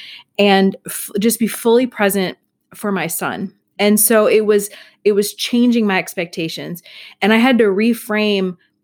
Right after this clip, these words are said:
what a successful day looked like. Um, instead of doing four pastoral care calls or writing a sermon or putting on an event, um, you know, for a hundred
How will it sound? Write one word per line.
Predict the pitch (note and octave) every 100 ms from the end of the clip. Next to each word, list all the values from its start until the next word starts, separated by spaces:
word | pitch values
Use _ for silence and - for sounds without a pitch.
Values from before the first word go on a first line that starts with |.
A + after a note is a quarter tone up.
| _ _ -
what | F#3+ G#3 -
a | F#3+
successful | - G3 - F3+ -
day | F3+ F3+
looked | D#3+ D#3 -
like. | - - - - _ _ _ _ -
Um, | F3 D3+ C#3 - _ -
instead | G3+ G3 - - G3 G3+
of | G3 F#3 F3+ - - _ -
doing | G#3 G3 F#3 F#3
four | - - B3+ A#3+
pastoral | A3+ A#3 - A3 G#3
care | C4+ C4+ C4
calls | - B3 A3+ A3 G#3+ G#3 - F2
or | F3+ E3+
writing | E3+ A3 A#3+ G3
a |
sermon | F3 - B3+ B3 A3+ G3+ F#3+ F3+
or | - F#3+
putting | F#3 - A3+ A3
on | F#3 G3+ G3 G3 G3 - - - - - _ _ -
an | G3+
event, | G3 F#3+ A#3+ A3 G#3 - - -
um, | F#3 F3 F3 E3+ D#3+ -
you | G3
know, | F3+ F3
for | F#3
a |
hundred | G3+ C4 A3 G3+